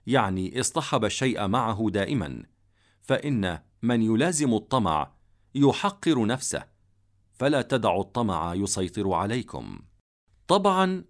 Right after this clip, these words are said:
إن مجموعة المسؤولين في جهاز النظام هي مجموعة طاهرة، وفي كل الدورات كانوا على هذا النحو. هي مجموعة تراقب نفسها، لا نريد المبالغة في القول،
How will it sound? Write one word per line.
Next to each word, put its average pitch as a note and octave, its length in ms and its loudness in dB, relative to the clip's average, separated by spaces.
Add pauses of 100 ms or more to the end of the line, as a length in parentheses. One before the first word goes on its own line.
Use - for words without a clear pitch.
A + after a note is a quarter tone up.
إن B2 240 4
مجموعة C3+ 580 2
المسؤولين G2+ 680 0
في G#2+ 180 -2
جهاز G2 400 -2
النظام G2 640 -2
هي A2 260 0
مجموعة A2+ 760 0
طاهرة، F#2 580 -2 (480)
وفي G#2+ 320 -4
كل C#3+ 260 0
الدورات A2 600 2 (420)
كانوا C3+ 420 0
على G#2+ 220 2
هذا G2+ 360 -2
النحو. F#2 480 -4 (720)
هي C3 180 2
مجموعة C#3+ 720 0
تراقب A#2 520 0
نفسها، G2+ 560 -4 (640)
لا C#3+ 200 2
نريد E3+ 300 2
المبالغة G#2 720 2
في F#2 120 -8
القول، D#2+ 480 -6